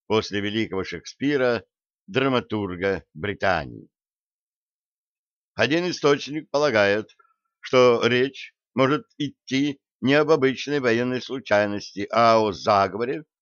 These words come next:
с попыткой ликвидировать конкурента руками русских. Другой же считает, что ликвидация вообще была проведена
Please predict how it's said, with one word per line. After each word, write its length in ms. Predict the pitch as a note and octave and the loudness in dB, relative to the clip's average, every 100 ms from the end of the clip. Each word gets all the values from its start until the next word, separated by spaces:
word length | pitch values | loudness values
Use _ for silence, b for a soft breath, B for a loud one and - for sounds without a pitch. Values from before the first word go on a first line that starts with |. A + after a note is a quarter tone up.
| _ _ _ _ | _ _ _ _
с 120 | - | -8
попыткой 560 | - A#2+ B2 C3 D#3 D#3+ | -2 0 2 0 -2 -2
ликвидировать 640 | D3+ A#2+ G#2+ C#3 F3+ F3+ | -2 -2 -2 -2 -2 -4
конкурента 680 | G#2 G2+ G#2 G#2 B2 B2+ D3+ | -4 -4 -2 -2 -2 -2 -2
руками 480 | B2+ G#2+ G#2 G#2 B2+ | -2 0 2 2 0
русских. 720 | D#3+ F#3+ - - D2+ - _ _ _ _ _ _ _ _ _ _ | -2 -4 -8 -12 -14 -14 _ _ _ _ _ _ _ _ _ _
Другой 340 | A2+ E3 G#3 | 0 6 6
же 200 | F#3+ F3+ | 6 2
считает, 600 | D#3 - C#3 B2 B2+ C3 | -2 -6 -2 4 6 4
что 140 | A2+ B2 | 0 -4
ликвидация 640 | A2+ G#2 A2+ D3 - C3+ | -2 -2 -2 -2 -2 2
вообще 580 | A#2+ B2+ B2 - F3+ F3+ | 6 6 6 0 -4 -2
была 240 | G2 E2 | -2 -2
проведена 640 | D#2 F#2 F#2 G2 A2+ A#2+ | -4 -6 -4 -4 -2 -4